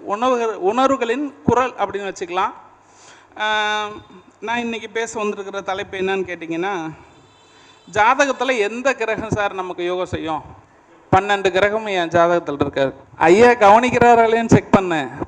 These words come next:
பன்னெண்டு கட்டத்தில் கிரகங்கள் இருக்குன்னு சொல்ல வந்தேன். கரெக்டுங்க ஐயா? சரியா நீங்க கவனிக்கிறீங்க ஐயா.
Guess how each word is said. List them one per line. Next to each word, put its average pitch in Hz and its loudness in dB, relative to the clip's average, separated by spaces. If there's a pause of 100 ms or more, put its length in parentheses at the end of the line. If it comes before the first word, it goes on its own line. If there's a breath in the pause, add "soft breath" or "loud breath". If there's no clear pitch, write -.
(140)
பன்னெண்டு 214 4
கட்டத்தில் 233 4
கிரகங்கள் 247 2
இருக்குன்னு 220 -2
சொல்ல 190 2
வந்தேன். 165 -2 (180)
கரெக்டுங்க 214 -2
ஐயா? 208 -2 (640)
சரியா 214 -4
நீங்க 180 -6
கவனிக்கிறீங்க 160 -2
ஐயா. 151 -2